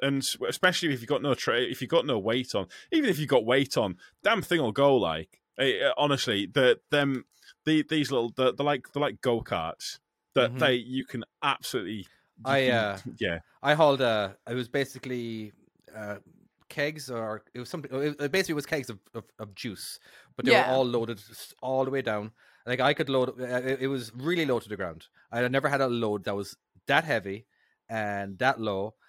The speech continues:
Speaker 2: and I just felt unstoppable. I was like, l-, l-, all those,
Speaker 3: <laughs>
Speaker 2: all those corners that I would always slow down for, like, you know what? There is nothing flipping me over. <laughs> And there, you know, and there's nothing inside and n-,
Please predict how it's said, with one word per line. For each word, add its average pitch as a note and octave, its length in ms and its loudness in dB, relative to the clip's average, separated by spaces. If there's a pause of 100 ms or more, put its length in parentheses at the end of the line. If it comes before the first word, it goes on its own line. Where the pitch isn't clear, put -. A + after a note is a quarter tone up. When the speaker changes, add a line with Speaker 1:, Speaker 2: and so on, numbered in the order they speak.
(260)
Speaker 2:
and G#2+ 160 -4
I A2+ 60 -2
just A2+ 220 -8
felt A2 180 -2
unstoppable. G2 880 -8
I A2 40 -14
was G#2+ 100 -8
like, A#2+ 160 -4 (260)
l-, D3 160 -6
l-, D3 400 8
all D#3+ 80 10
those, D3+ 180 4
Speaker 3:
<laughs> - 80 -10
Speaker 2:
all D3+ 160 6
those E3+ 180 4
corners D3+ 580 2
that C#3 140 0
I - 20 4
would B2+ 160 -2
always B2+ 280 0
slow D3+ 140 -2
down D3+ 160 0
for, E3 200 -2
like, E3 180 -4
you E4 80 -10
know E4+ 80 -2
what? E4+ 140 -2 (340)
There A#3+ 140 4
is A#2 120 0
nothing A2 440 -2
flipping G2+ 320 -6
me F2+ 160 -4
over. - 260 2
<laughs> - 60 0 (360)
And D#3+ 280 4
there, C#3 180 2
you D3 80 0
know, D3+ 140 2 (180)
and F3+ 180 4
there's E3+ 140 4
nothing E3 220 2
inside D3+ 580 0
and A#2+ 260 -6 (300)
n-, A#2+ 140 -10